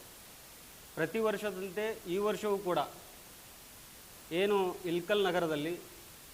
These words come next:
ಸೌಹಾರ್ದತೆಯವಾದಂಥ ತಾಣವಾಗಿರುವಂಥ ಹಜರತ್ ಸೈಯದ್ ಶಾ ಮುರ್ತುಜಾ ಶಾ ಖಾದ್ರಿ ಅವರ ಒಂದು ನೂರ ಅರವತ್-ಐವತ್ತಾರನೇ ಉರುಸಿನ ಅಂಗವಾಗಿ ಇಲ್ಲಿ ಏನು ಕೋರ್ಟ್ನ ಆದೇಶದ ಪ್ರಕಾರ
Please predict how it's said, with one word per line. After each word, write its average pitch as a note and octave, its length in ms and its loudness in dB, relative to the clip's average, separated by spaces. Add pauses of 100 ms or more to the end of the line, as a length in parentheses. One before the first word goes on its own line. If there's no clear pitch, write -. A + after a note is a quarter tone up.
(320)
ಸೌಹಾರ್ದತೆಯವಾದಂಥ F3+ 1300 4
ತಾಣವಾಗಿರುವಂಥ E3+ 880 4 (420)
ಹಜರತ್ E3 380 -2
ಸೈಯದ್ F#3 340 0
ಶಾ G3 140 2
ಮುರ್ತುಜಾ F#3 460 -2
ಶಾ F3 180 -2
ಖಾದ್ರಿ D#3+ 320 0
ಅವರ D#3+ 160 2 (1000)
ಒಂದು G3+ 220 4
ನೂರ G#3+ 220 6
ಅರವತ್-ಐವತ್ತಾರನೇ G3 1400 4
ಉರುಸಿನ F3 340 2
ಅಂಗವಾಗಿ C3+ 360 0 (1600)
ಇಲ್ಲಿ G#3+ 420 6 (720)
ಏನು G3+ 440 6 (400)
ಕೋರ್ಟ್ನ G3 280 4 (100)
ಆದೇಶದ F#3+ 520 4
ಪ್ರಕಾರ E3+ 360 2